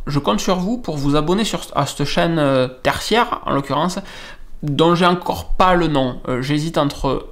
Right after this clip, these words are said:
<coughs> eh ben tiens, on va faire un truc. Si vous avez tenu jusque-là dans la vidéo, parce qu'elle est longue cette vidéo déjà, et que je parle beaucoup dans une vidéo, il vaut mieux. J'hésite entre deux noms. Euh, l-, la, <laughs> est-ce que je vous l'ai dit ?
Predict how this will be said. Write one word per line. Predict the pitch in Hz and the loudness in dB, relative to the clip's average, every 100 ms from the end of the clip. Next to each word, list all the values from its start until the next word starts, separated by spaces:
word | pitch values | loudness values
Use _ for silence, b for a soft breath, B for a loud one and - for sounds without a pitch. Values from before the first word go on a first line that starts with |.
| - | 2
<coughs> | - - - - 156 - - - | 4 4 4 4 4 2 -6 -2
eh | 131 | 0
ben | 143 | 4
tiens, | 180 | 4
on | 156 | 4
va | |
faire | 131 156 | 4 2
un | |
truc. | 147 139 - | 0 -2 -6
Si | - | -2
vous | 143 | 2
avez | 151 151 | 2 2
tenu | 214 240 | 2 0
jusque-là | 202 - 156 151 | 0 0 2 2
dans | 127 | 0
la | 123 | -2
vidéo, | 131 135 | 0 0
parce | 127 127 | -2 -8
qu'elle | - - - | -10 -10 -4
est | 104 | 0
longue | 160 170 | 0 0
cette | - 127 | -4 -6
vidéo | 127 131 131 | -4 -2 -2
déjà, | 127 131 - B B B | -2 -6 -8 B B B
et | - 123 | -4 0
que | |
je | 131 | 0
parle | 135 131 | 2 2
beaucoup | 123 127 196 208 B B B B B - - - | 0 -2 -2 -4 B B B B B -12 -14 -4
dans | 139 | -2
une | 123 127 | 2 2
vidéo, | 127 131 | 2 4
il | 135 | 4
vaut | 127 | 4
mieux. | 127 156 - B B B B B | 4 4 0 B B B B B
J'hésite | 139 131 156 196 | 2 4 4 2
entre | 190 175 147 | 0 2 0
deux | 139 185 | 2 2
noms. | 170 120 - - - - 135 | 2 0 -4 -14 -20 -8 -2
Euh, | 123 113 - - | -2 -2 -4 -4
l-, | 131 - 127 - | -2 -2 -6 0
la, | 139 139 127 123 113 - 135 B | 2 4 6 4 2 -2 -2 B
<laughs> | 226 196 - - | 2 0 -2 -8
est-ce | - - | -6 -4
que | |
je | 170 | -2
vous | 143 | 2
l'ai | 135 | 0
dit ? | 123 131 - | 0 -4 -4